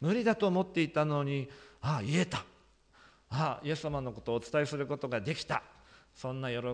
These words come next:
び、えー、味わうことができるんじゃないでしょうか。ぜひ私たちは御霊が与えられている恵みを無駄にすることがなく、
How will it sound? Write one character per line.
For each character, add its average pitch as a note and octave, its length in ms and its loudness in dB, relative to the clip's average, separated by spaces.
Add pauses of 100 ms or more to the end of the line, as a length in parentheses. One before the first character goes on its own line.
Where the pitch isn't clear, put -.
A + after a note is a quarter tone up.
(200)
び、 A2+ 320 -8
え G#2+ 280 -10
ー、 - 140 -14
味 B2+ 160 -4
わ C3+ 120 -2
う A2+ 40 -4
こ G#2 120 -10
と F#2 100 -10
が F#2 80 -8
で G2+ 120 -8
き C3 120 -12
る C3+ 100 -8
ん B2+ 60 -10
じ A2 60 -10
ゃ - 20 -8
な B2 120 -6
い B2+ 60 -8
で G#2 100 -6
し F#2 140 -8
ょ E2+ 60 -10
う F2+ 60 -14
か。 E3+ 520 -8 (1500)
ぜ A#2+ 120 -6
ひ C3 100 -4
私 F#2+ 300 -6
た F2 100 -8
ち - 140 -10
は E2+ 280 -8
御 G#2+ 60 -8
霊 G2+ 240 -6
が F#2+ 80 -4
与 G2 220 -6
え - 20 -6
ら G2 100 -4
れ G2+ 60 -8
て G#2+ 100 -12
い G#2+ 40 -8
る G#2 120 -8
恵 C#3+ 80 -4 (120)
み C#3+ 100 -4
を B2 60 -6
無 C#3 120 -4
駄 D#3 120 2
に D3+ 120 -2
す D#3+ 140 -6
る D3 80 -2
こ C#3 120 -6
と C3+ 120 -6
が G#2+ 140 -6
な F#2+ 160 -10
く、 F#3+ 360 -6